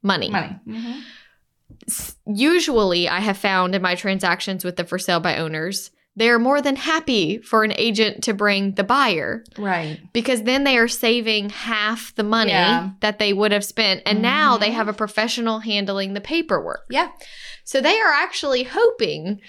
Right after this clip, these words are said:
Speaker 2: Yeah.
Speaker 1: that a buyer's agent will come along.
Speaker 2: Yeah.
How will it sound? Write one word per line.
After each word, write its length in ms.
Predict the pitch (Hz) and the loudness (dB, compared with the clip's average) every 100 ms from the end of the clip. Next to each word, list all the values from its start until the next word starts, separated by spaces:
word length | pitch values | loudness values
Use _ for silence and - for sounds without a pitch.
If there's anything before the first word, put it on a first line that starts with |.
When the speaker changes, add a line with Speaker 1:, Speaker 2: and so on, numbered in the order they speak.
| - - - | -20 -20 -8
Speaker 2:
Yeah. 60 | 254 226 | 0 2
Speaker 1:
that 40 | 202 | 2
a 120 | 208 | 2
buyer's 420 | 202 214 214 208 - | 4 4 4 2 0
agent 500 | 220 202 190 160 - | 0 0 0 -2 0
will 160 | 196 196 | 0 0
come 220 | 226 196 | -2 -4
along. 600 | 185 196 180 98 202 240 | 0 0 0 -2 -8 -4
Speaker 2:
Yeah. 240 | 254 220 | -4 -4